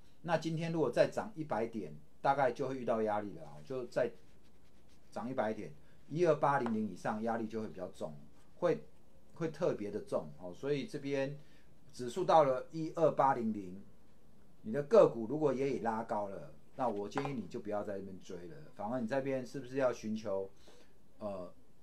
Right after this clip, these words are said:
减码哦，减码拉回再来做？有时候当冲可能这样子几块钱你也有差价可以赚哦。来，好，指数我今天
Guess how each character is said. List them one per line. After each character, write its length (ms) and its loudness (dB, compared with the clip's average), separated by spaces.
减 180 0
码 380 -2
哦， 240 -10
减 180 -4
码 140 0
拉 220 4
回 400 -4
再 160 2
来 120 0
做？ 380 -6
有 120 -2
时 80 0
候 80 8
当 260 2
冲 320 2
可 120 -8
能 180 -4
这 80 2
样 160 2
子 380 -8
几 120 -12
块 200 2
钱 220 -4
你 60 -4
也 80 0
有 120 -2
差 220 -8
价 320 -4
可 80 -12
以 140 -6
赚 300 -8
哦。 200 -14
来， 200 -12
好， 240 -2
指 160 -10
数 380 2
我 160 -2
今 120 -4
天 320 0